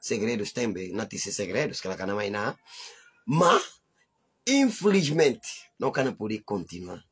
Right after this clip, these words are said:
direto de arroz. Tendo em conta assuntos técnicos, coisas que não bater direito ali,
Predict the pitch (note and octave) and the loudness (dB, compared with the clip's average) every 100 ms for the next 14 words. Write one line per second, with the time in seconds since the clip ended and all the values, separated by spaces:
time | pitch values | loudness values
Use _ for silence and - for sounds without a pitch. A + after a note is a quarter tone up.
0 | _ _ _ _ _ G#2+ G2+ F#2+ - - | _ _ _ _ _ -6 -4 -4 -8 -16
1 | - F#2 F2+ - D#2 - - _ - - | -16 -10 -10 -10 -8 -8 -10 _ -14 -14
2 | _ _ - A2+ G#2+ G2+ A#2 G#2+ F#2 - | _ _ -6 -4 -2 -2 -2 -2 -6 -6
3 | A#2+ - - C#3 C#3+ E3 E3 - C3 A2+ | -6 -4 0 0 0 -4 -6 -8 -6 -4
4 | - A2+ G2+ G2+ G2+ F#2+ G#2 F#2+ A2+ | -4 -4 -4 -6 -6 -6 -8 -4 -6